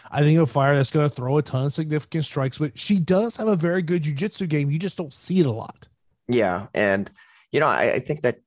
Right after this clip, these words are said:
Speaker 2: Chookagian via decision is like, it, it goes in that category of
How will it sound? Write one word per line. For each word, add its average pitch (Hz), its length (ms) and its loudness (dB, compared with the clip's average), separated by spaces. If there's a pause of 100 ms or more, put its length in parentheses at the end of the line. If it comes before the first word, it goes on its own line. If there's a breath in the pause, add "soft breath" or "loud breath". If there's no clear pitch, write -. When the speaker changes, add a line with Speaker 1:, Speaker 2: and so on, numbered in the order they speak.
Speaker 2:
Chookagian 110 600 0
via 98 180 -2
decision 95 500 -4
is 90 200 -8
like, 82 260 -4 (260)
it, 73 200 -4
it 87 100 -2
goes 92 200 2
in 87 120 0
that 82 160 -2
category 87 580 -2
of 78 240 -6